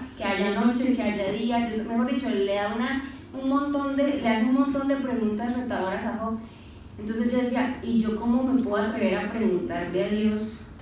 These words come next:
o a decirle, '¿Por qué me dejó ese montón de recomendaciones, de leyes, de reglas,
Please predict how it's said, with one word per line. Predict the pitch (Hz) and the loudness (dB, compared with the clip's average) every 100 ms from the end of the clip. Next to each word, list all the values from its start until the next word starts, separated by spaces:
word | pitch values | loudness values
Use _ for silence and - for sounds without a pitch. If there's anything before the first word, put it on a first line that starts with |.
| - - - | -18 -18 -8
o | 196 | -2
a | 190 | -2
decirle, | 180 208 208 208 214 - - - - - - - - - - - - - - - - | -2 -2 -2 0 -2 -8 -14 -18 -18 -18 -18 -16 -16 -14 -16 -16 -16 -16 -12 -10 -4
'¿Por | 202 208 | -2 -4
qué | - 254 254 226 233 - - - - - - - - | -6 0 2 2 0 -4 -10 -14 -14 -14 -16 -16 -8
me | 240 233 | 0 0
dejó | 220 | 2
ese | 214 220 | 0 0
montón | 240 214 208 196 | 0 0 -2 -2
de | 196 220 226 | -2 0 0
recomendaciones, | 220 214 190 190 180 185 208 214 226 | 0 -2 -2 -2 -2 -2 -2 -2 0
de | 202 | 2
leyes, | 180 190 208 220 214 | 2 2 -2 -2 -2
de | 185 | -4
reglas, | 185 190 208 233 | -4 -2 0 0